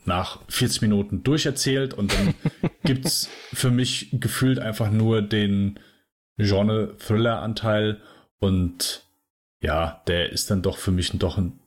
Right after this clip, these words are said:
Speaker 1: zu bisschen zu sehr Paint by Numbers, wird aber auch nicht irgendwie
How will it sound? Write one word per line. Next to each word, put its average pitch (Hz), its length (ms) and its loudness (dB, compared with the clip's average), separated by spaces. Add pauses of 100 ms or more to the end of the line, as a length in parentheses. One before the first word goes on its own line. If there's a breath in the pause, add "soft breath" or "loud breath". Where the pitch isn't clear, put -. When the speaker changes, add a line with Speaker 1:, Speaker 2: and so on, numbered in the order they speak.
(120)
Speaker 1:
zu 98 300 0
bisschen 95 500 -2
zu 101 140 0
sehr 95 200 0
Paint 98 260 -2
by 92 120 0
Numbers, 117 640 0
wird - 380 -4 (300 loud breath)
aber 92 220 2
auch 87 140 -2
nicht 104 180 0
irgendwie 92 640 0